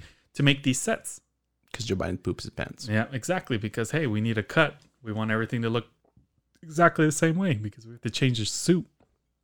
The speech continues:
Speaker 1: You know, that's, that's crazy.
Speaker 2: Can you
Speaker 1: You know?
Speaker 2: believe he pooped himself,
Speaker 1: Like,
Speaker 2: bro? Do you
Speaker 1: it
Speaker 2: think that's real?
Speaker 1: <sighs>
Speaker 2: Do you think he really pooped himself?
Speaker 1: It's hard because they don't wanna show any other images. They have one image that they're circling. That's it,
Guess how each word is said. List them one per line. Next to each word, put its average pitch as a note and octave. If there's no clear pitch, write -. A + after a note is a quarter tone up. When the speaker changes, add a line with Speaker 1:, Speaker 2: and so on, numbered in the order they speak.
Speaker 1:
You A2
know, G2+
that's, -
that's C#3
crazy. G2+
Speaker 2:
Can B2
you B2+
Speaker 1:
You B2+
know? A#2+
Speaker 2:
believe B2
he G#2
pooped -
himself, A2+
Speaker 1:
Like, C3
Speaker 2:
bro? B2+
Do C3+
you D3+
Speaker 1:
it -
Speaker 2:
think A#3
that's A3+
real? A#2
Speaker 1:
<sighs> -
Speaker 2:
Do F3
you D3
think G3
he -
really B2
pooped A#2+
himself? -
Speaker 1:
It's D3+
hard D#3+
because A#2+
they D3
don't D3+
wanna D3
show C#3+
any C3
other A#2+
images. A2+
They A#2
have B2
one B2+
image D#3+
that B2+
they're C3
circling. A2
That's A2+
it, A#2